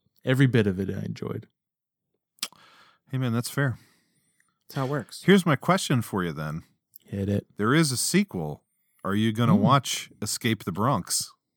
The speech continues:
Speaker 1: I would.
Speaker 2: <laughs>
Speaker 1: I don't know when I'll be ready to, but I would.
Speaker 2: Fair enough. Fair enough.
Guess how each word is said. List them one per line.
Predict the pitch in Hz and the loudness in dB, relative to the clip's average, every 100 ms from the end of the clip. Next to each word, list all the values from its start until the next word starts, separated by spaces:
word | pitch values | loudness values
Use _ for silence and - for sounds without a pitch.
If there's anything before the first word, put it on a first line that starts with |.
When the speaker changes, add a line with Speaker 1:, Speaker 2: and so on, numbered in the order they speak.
| _ _ - | _ _ -8
Speaker 1:
I | 101 | -4
would. | 98 113 - - _ - | 0 -2 -2 -20 _ -20
Speaker 2:
<laughs> | - - - 143 - 113 _ - _ _ _ _ _ _ _ _ _ - | -20 -20 -8 -8 -8 -14 _ -20 _ _ _ _ _ _ _ _ _ -8
Speaker 1:
I | - | -2
don't | 120 | 0
know | 131 131 | 2 4
when | 127 | 2
I'll | 120 | 2
be | 113 | 4
ready | 120 123 110 | 6 6 4
to, | - 95 | 2 0
but | 101 | 0
I | 113 | -2
would. | 117 92 98 _ _ | -2 -4 -8 _ _
Speaker 2:
Fair | 123 117 | -6 -4
enough. | 95 117 - | -6 -10 -12
Fair | 113 | -12
enough. | 95 101 | -10 -14